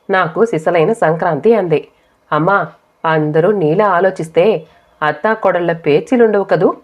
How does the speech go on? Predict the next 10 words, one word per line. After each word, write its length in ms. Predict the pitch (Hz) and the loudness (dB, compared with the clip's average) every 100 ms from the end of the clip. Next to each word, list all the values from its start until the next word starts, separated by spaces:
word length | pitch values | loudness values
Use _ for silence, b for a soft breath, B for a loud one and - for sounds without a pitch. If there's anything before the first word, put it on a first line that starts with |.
| _ 175 | _ -6
అన్నాడు. 360 | 170 160 147 - _ _ - | -2 0 -2 -4 _ _ -4
"అంతేకాదు, 680 | 151 143 208 208 180 160 - - b b - | -2 -2 -2 -2 0 0 -2 -8 b b -2
ప్రతి 340 | 170 147 269 | -2 2 0
కోడలు 460 | 277 175 165 165 139 - b b - | 2 0 0 0 -2 -4 b b -2
మన 200 | 220 220 | -2 0
మేఘమాలలా 840 | 170 135 160 226 214 190 170 156 151 _ - | 0 0 0 0 0 0 0 0 -4 _ -2
చేసిన 300 | 185 240 269 | 2 2 2
తప్పులు 360 | 262 170 160 196 | 0 -2 -2 -2
దిద్దుకుని 580 | 160 139 160 160 143 139 b b b b | -2 -4 -4 -2 -2 -6 b b b b
జీవితానికున్న 800 | 160 180 269 277 254 233 233 214 | 0 2 2 2 2 2 0 0